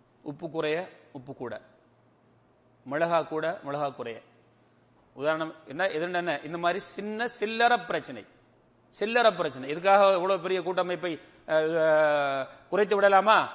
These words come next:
அதனுடைய பிரதிபலனை குறைத்து விடலாமா? இதிலே பெற்றோர்கள் கவனமா இருந்து கொள்ளுங்கள். நான் இங்குள்ளவர்களை பேசவில்லை, பொதுவாக பேசுறேன். என்ன, இதனால நிறைய ஃபேமிலிகள் வந்து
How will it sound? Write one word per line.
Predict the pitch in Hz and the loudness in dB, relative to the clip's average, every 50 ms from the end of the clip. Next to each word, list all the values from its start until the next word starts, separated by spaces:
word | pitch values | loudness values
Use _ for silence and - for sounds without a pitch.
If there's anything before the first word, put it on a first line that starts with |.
| - - - - - _ | -14 -20 -20 -20 -10 _
அதனுடைய | 151 151 165 170 170 170 170 160 160 160 156 151 151 127 | -6 -4 -4 -2 -2 0 2 4 4 4 4 2 2 0
பிரதிபலனை | 160 180 196 202 180 196 190 185 185 | -2 0 0 0 0 0 -2 -2 -4
குறைத்து | 160 180 185 175 185 | -4 -4 -4 -2 -2
விடலாமா? | 185 185 185 185 185 185 202 196 170 165 - - - - | 0 2 4 4 4 4 4 2 0 0 -4 -8 -10 -8
இதிலே | 156 170 202 214 240 254 - - - - - _ | -4 -2 0 0 0 -2 -4 -10 -20 -20 -10 _
பெற்றோர்கள் | 185 180 170 208 208 202 202 214 202 | -8 -4 -2 0 0 0 0 0 0
கவனமா | 190 185 190 190 185 180 170 | 2 2 2 2 2 0 0
இருந்து | 160 156 151 147 | 0 0 -4 -6
கொள்ளுங்கள். | 135 123 117 113 117 123 | -8 -8 -10 -12 -10 -8
நான் | 143 147 151 | -8 -6 -6
இங்குள்ளவர்களை | 170 190 202 214 208 196 185 175 | -4 -2 0 0 0 2 0 0
பேசவில்லை, | 156 160 160 151 165 151 151 156 185 233 269 - - - _ _ | -2 -2 -4 -2 -4 -4 -2 -4 -4 -4 -6 -10 -16 -20 _ _
பொதுவாக | 175 175 208 214 208 190 160 156 | 0 2 6 6 6 6 4 0
பேசுறேன். | 139 127 135 | -4 -4 -6
என்ன, | 147 170 185 180 | -6 -6 -4 -4
இதனால | 190 202 214 233 240 208 160 165 | 0 0 0 0 0 -2 -4 -4
நிறைய | 160 170 190 233 254 254 | -4 -2 0 0 0 -2
ஃபேமிலிகள் | 233 170 196 196 196 208 214 220 226 214 214 220 214 | -2 -2 -2 -2 -2 -2 -2 -2 0 0 -2 -2 -4
வந்து | 190 185 190 208 214 220 196 156 - | -4 -4 -2 0 0 0 0 -2 -4